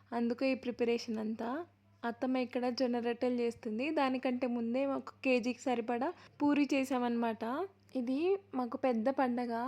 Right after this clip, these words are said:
ఎందుకంటే ఆషాఢంలో బయటి వంటలకు వెళ్ళినప్పుడు అమ్మవారిని పూజిస్తారు కదా.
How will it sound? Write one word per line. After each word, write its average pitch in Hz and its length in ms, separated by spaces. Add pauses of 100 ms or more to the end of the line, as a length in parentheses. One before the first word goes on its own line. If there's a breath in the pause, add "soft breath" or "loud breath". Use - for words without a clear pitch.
(140)
ఎందుకంటే 254 640
ఆషాఢంలో 247 720
బయటి 247 320
వంటలకు 240 500
వెళ్ళినప్పుడు 226 520 (680 loud breath)
అమ్మవారిని 254 480
పూజిస్తారు 247 600
కదా. 226 240